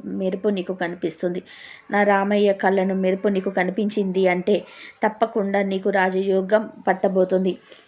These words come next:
బిచ్చగాడు సైతం కుబేరుడిగా చేస్తాడు. నా రామయ్య ఆ అదృష్టం ఉంటేనే రామయ్య కళ్ళల్లోని మెరుపు నీ కళ్ళ దాకా చేరుకుంటుంది.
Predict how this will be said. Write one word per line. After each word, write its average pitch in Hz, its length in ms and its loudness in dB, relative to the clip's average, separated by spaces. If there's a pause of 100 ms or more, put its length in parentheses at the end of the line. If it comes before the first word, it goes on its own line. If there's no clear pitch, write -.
(160)
బిచ్చగాడు 208 560 2
సైతం 185 640 0
కుబేరుడిగా 196 720 4 (100)
చేస్తాడు. 190 460 2
నా 190 240 -2
రామయ్య 202 500 2 (120)
ఆ 196 160 0
అదృష్టం 196 580 0
ఉంటేనే 190 500 0 (460)
రామయ్య 220 540 2
కళ్ళల్లోని 196 720 4
మెరుపు 185 540 0 (380)
నీ 208 200 0
కళ్ళ 190 360 2
దాకా 180 360 2
చేరుకుంటుంది. 185 1000 -2